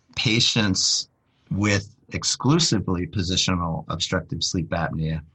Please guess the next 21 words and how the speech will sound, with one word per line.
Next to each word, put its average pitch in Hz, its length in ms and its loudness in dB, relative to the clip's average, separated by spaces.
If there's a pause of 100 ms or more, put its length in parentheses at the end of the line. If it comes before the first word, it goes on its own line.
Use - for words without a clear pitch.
(280)
in 104 100 0
other 110 240 4
words, 98 580 2 (300)
if - 220 -2
they 104 160 4
don't 107 240 2
sleep 107 260 0
on 107 160 4
their 95 160 2
back, 90 560 0 (220)
they 92 180 0
don't 98 320 2
get, - 300 -2 (240)
they 98 180 -2
don't 107 240 4
have, 92 220 0 (180)
um, 85 500 -4 (120)
s-, - 320 -8
uh, 85 260 -4
sleep 110 320 0
dis-, - 300 -4